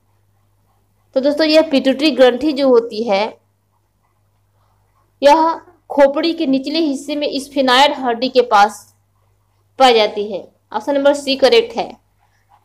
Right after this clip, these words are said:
यानी कपाल की जो खोपड़ी की स्फेनॉइड हड्डी के सेला टर्सिका नामक गर्त होता है, उसी में मक्का यानी मटर के दाने के समान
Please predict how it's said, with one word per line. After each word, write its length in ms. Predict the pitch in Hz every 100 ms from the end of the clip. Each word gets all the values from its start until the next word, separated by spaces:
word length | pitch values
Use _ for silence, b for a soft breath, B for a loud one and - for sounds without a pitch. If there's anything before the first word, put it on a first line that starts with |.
| _ _
यानी 340 | 247 247 381 -
कपाल 340 | 285 226 240
की 180 | 247 285
जो 240 | 269 262 269
खोपड़ी 380 | 254 233 269
की 260 | 285 294 302
स्फेनॉइड 400 | 262 262 240 262
हड्डी 380 | 302 247 247 254 -
के 120 | 285
सेला 480 | - 262 254 285 294
टर्सिका 480 | 262 247 262 302 285
नामक 420 | 254 262 247 208
गर्त 280 | 262 277 -
होता 300 | 226 - 220
है, 220 | 240 269
उसी 320 | - 269 320
में 180 | 330 285
मक्का 380 | 247 254 - 285
यानी 240 | 285 285
मटर 280 | 254 247 262
के 140 | 277
दाने 300 | 233 220 233
के 120 | 254
समान 380 | 262 226 214 -